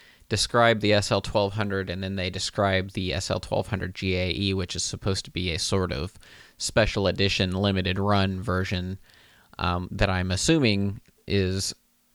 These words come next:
notably more expensive than the base model. But then they've also gone on record as saying that the new turntables are priced so high because they had to,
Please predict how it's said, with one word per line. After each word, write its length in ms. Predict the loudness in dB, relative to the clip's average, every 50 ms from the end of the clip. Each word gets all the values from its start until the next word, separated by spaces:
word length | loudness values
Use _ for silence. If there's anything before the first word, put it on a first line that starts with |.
| _ -10
notably 580 | -4 0 2 4 4 4 4 2 2 2 2 2
more 280 | 2 2 2 2 0 0
expensive 580 | -2 -2 0 2 0 0 2 -2 -2 -2 -2
than 180 | -4 -4 -4 -4
the 60 | -4
base 340 | -2 -2 -2 -2 -2 -4 -2
model. 300 | -2 -2 -2 -2 -4 -2
But 220 | -2 -2 -2 0
then 160 | -2 -2 0
they've 260 | 2 2 2 0 0 0
also 400 | 2 4 4 4 4 2 0 2
gone 260 | 2 2 2 2 2
on 180 | 2 0 0 0
record 520 | -2 -2 -2 -2 -2 -4 -4 -4 -4 -8 -10 _ -20 -20 -20 -20 -20 _ -8
as 240 | -4 -2 0 0 0
saying 720 | -2 -2 2 2 4 4 4 2 2 0 -2 -4 -6 -8 -10 -12 -20 -20 _ _ _ _ _ _ -12 -8
that 380 | -4 0 2 2 2 2 0
the 140 | 0 0 0
new 240 | 2 2 0 0 -2
turntables 600 | -2 -2 0 0 0 0 0 0 0 0 -2 -2
are 120 | -2 -4
priced 420 | -6 -6 0 4 4 4 4 2 2
so 160 | 2 2 2
high 320 | 2 2 0 0 0 0
because 680 | -2 -4 -8 -8 -6 -2 0 0 0 0 0 -2 -4 -4
they 160 | -4 -4 -2
had 460 | -2 -4 -4 -2 -2 -2 -4 -4 -6 -6
to, 560 | -8 -6 -4 -4 -4 -4 -6 -6 -8 -10 -12